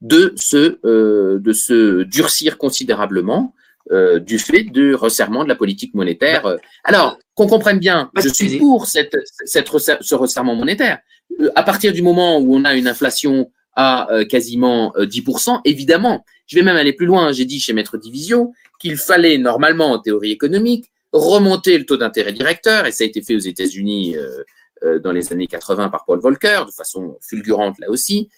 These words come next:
Speaker 1: Euh, le taux a, est passé de dix à vingt pour cent en dix-huit mois. Il faut remonter les taux d'intérêt normalement au niveau de l'inflation. Et là, vous imaginez, c'est-à-dire qu'il faut remonter les taux d'intérêt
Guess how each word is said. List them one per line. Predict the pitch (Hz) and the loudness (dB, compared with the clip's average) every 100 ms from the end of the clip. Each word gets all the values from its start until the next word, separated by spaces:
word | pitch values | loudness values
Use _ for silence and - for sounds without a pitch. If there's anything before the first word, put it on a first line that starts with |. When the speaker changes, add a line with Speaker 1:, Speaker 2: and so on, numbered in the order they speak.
| _ _ - | _ _ -6
Speaker 1:
Euh, | 80 | -4
le | 85 | -4
taux | - 107 90 | 0 2 2
a, | 76 | 0
est | 76 | -6
passé | 85 98 | -6 -6
de | 87 | -6
dix | 87 123 107 | -6 -4 -4
à | |
vingt | 92 87 | -4 -6
pour | 85 | -8
cent | - 104 | -8 -6
en | |
dix-huit | 82 87 117 | -6 -8 -4
mois. | 165 226 233 _ | -2 -2 -6 _
Il | - | -6
faut | - | 0
remonter | - 147 190 165 160 | 2 4 2 0 0
les | 135 127 | -2 -2
taux | 107 | -4
d'intérêt | 95 139 117 | -2 -2 -2
normalement | 101 120 196 | -2 0 2
au | 202 | 4
niveau | 190 202 208 | 4 4 4
de | 175 | 2
l'inflation. | 160 156 - 139 - - | 0 -2 -2 -4 -8 -6
Et | |
là, | 104 | -4
vous | 107 | -2
imaginez, | 120 156 220 220 - - | -2 2 4 2 0 -4
c'est-à-dire | 147 160 - | -2 0 -2
qu'il | |
faut | 143 139 | 0 0
remonter | 139 170 165 | 2 0 0
les | 135 | 0
taux | 131 | 0
d'intérêt | 113 113 143 185 262 | -2 -2 -2 0 -2